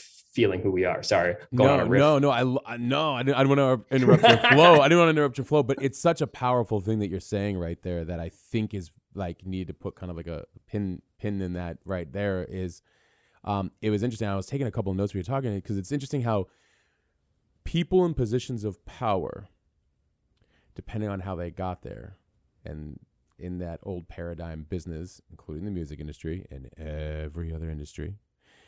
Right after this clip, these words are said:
Speaker 2: um, how a lot of times, you know,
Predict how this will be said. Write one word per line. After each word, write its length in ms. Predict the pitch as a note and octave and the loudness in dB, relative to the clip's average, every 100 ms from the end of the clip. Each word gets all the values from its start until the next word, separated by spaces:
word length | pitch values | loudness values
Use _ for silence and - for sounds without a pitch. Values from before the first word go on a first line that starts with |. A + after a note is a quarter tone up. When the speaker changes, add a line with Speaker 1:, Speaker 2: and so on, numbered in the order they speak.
| _ _ - | _ _ -8
Speaker 2:
um, 520 | G#2 F#2+ F#2 F2 E2 - - | -4 -2 -4 -6 -10 -16 -18
how 260 | - G#2+ G2+ | -6 -4 -2
a 40 | |
lot 220 | G2+ A2+ | -2 -2
of 100 | A2 | -4
times, 560 | A2+ G#2 F#2+ F2+ E2 - | -6 -6 -6 -8 -12 -14
you 160 | G#2 G2 | -8 -6
know, 360 | F2+ E2 C#2 | -6 -8 -12